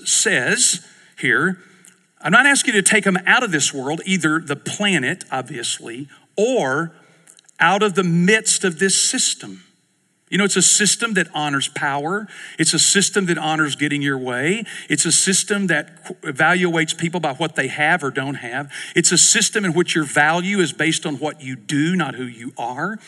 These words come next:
It's a system that, that finds lots of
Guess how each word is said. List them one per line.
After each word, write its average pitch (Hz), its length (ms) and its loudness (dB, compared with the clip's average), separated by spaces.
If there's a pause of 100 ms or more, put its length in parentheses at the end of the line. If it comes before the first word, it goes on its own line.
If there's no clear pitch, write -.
(380)
It's - 160 0
a 196 60 2
system 233 540 2 (240)
that, 190 280 0
that - 160 -2
finds 185 440 2
lots 190 680 2
of 226 240 -4